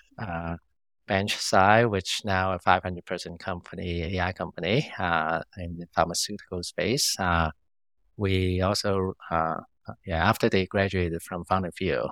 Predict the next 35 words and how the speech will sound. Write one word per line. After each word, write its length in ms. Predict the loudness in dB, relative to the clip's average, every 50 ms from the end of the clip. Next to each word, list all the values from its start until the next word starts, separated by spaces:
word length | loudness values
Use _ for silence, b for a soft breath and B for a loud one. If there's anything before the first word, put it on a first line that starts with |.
| -6 _
we 260 | -4 -2 -2 -2 -4 _ _ _ _ -4
were 180 | -2 -2 -2
the 120 | -2 -2 0
only, 420 | 2 4 6 6 6 6 4 0 _ _ _ _ _ _ _ _ _ _ _ _ -2
uh, 220 | 0 0 0 0 -2 -2
one 200 | -4 -4 -4 -4 -2
who 200 | -2 -2 -2 -4 -4 -2
wrote 180 | 0 0 0 0
them 140 | -4 -6 -8
the 80 | -8
first 240 | -8 -6 -6 -6 0
check. 240 | 2 4 4 4 2
And 240 | -2 -2 -2 -2 2
then, 540 | 2 4 4 4 2 2 0 -2 -4 -6 -6
uh, 240 | -4 -4 -4 -4 -6 -8 _ _ _ _ _
Ada, 560 | 0 2 4 4 4 4 4 4 4 2 2 -2 _ _ _ _ _ _ _ _ _ _ 0
um, 540 | 0 2 2 2 0 0 -2 -2 -4 -6 -8 _ _ _ _ _ _ _ _ _ _ _ _ _ _ _ _ -2
also, 500 | 0 2 2 2 4 4 4 4 4 2 0
um, 380 | -2 -2 -2 -2 -2 -2 -4 -8 _ _ _ _ _ _ _ _ _ _ _ _ _ _ _ _ -8
I 120 | -8 -6
think 220 | -4 -2 -2 2 4
they're 140 | 4 4
close 260 | 4 2 0 0 0 0
to 80 | 0
a 40 | 2
thousand, 360 | 4 4 4 4 0 -2 -6 -8 _ _ _ _ _ _ -8 -6
uh, 140 | -4 -4
person 340 | -4 -4 -4 -4 -4 -6 -6
company 360 | -6 -6 -6 -4 -4 -4 -4
now. 380 | -4 -2 0 2 4 4 4 2 0 -2
We 280 | -2 -2 -2 -2 -4 B B B B B B _
wrote 240 | 2 4 4 4 2
the 80 | 0 -4
first 420 | -6 -4 -2 -2 0 0 -2 -2
check 320 | -2 0 4 4 2 2